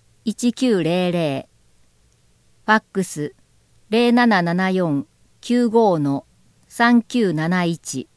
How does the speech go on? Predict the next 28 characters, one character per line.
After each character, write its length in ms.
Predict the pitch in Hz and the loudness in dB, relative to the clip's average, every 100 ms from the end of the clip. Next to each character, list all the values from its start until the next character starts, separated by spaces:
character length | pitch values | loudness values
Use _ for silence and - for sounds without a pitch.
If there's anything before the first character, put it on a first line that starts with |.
| _ _ _ _ _ _ _ _ _ _ _ _ _ _ _ _ _ _ _ _ _ | _ _ _ _ _ _ _ _ _ _ _ _ _ _ _ _ _ _ _ _ _
イ 120 | 220 | 4
ン 60 | 247 | 4
タ 240 | 240 233 | 4 4
ー 40 | 220 | 4
ネ 100 | 214 | 2
ッ 60 | - - | -2 -6
ト、 260 | 147 135 _ _ _ _ _ _ _ - | -6 -6 _ _ _ _ _ _ _ -6
青 240 | - 247 | 0 0
果 200 | 240 240 | 2 0
町 280 | - 190 165 | 0 0 0
ホ 200 | 185 214 | 0 2
ー 20 | |
ム 160 | 214 208 | 2 2
ペ 240 | 214 180 | 0 0
ー 40 | 147 | -2
ジ、 280 | 139 143 - _ _ _ _ | -6 -10 -14 _ _ _ _
京 220 | - 233 254 | -2 0 2
阪 260 | 247 240 | 4 4
な 140 | 196 160 | 4 0
乗 120 | 165 | 0
り 140 | 208 | 2
物 260 | 214 214 208 | 2 2 0
フ 100 | 208 | -2
ェ 180 | 185 147 | -2 -2
ア 160 | 131 - _ _ _ _ | -6 -12 _ _ _ _
で 120 | 214 | -4
検 320 | 226 170 175 | -2 -2 -2
索。 460 | - 156 - 143 | -2 -8 -8 -10